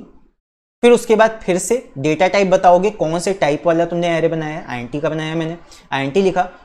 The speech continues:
फिर उसके बाद यहाँ पे स्क्वायर ब्रैकेट में तुम्हें साइज बताना पड़ेगा।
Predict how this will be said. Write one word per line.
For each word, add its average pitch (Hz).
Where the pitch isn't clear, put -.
फिर 262
उसके 262
बाद 180
यहाँ 170
पे 247
स्क्वायर 202
ब्रैकेट 185
में 165
तुम्हें 208
साइज 180
बताना 139
पड़ेगा। 120